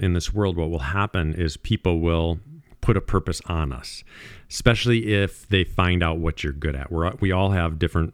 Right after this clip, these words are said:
you know, gifts and talents, of course. And when people find out what you're good at, they often, and, and I'm not saying that they're doing this intentionally, but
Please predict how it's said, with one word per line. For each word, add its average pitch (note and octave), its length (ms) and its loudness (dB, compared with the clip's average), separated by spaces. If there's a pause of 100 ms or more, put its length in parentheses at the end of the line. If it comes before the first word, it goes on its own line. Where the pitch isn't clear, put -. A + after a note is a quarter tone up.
you E2+ 120 -4
know, C#2+ 120 -4
gifts - 280 -6
and D2+ 80 -2
talents, D2 340 -2
of D2 140 -10
course. C#2 460 -6 (400)
And F2+ 280 2
when F2 200 2
people A#2+ 320 0
find G2+ 360 0
out G2 220 0
what E2 240 -4
you're D2 140 -4 (180)
good C#2+ 260 2
at, C#2+ 520 -4 (640)
they F2+ 160 2
often, F#2 800 0
and, A#2+ 240 0
and A#2 120 2
I'm A#2+ 140 2
not B2 160 2
saying G#2 600 2
that F2+ 180 -2
they're F2 140 0
doing F#2 420 0
this E2+ 380 -2 (580)
intentionally, E2+ 840 2
but F2 280 0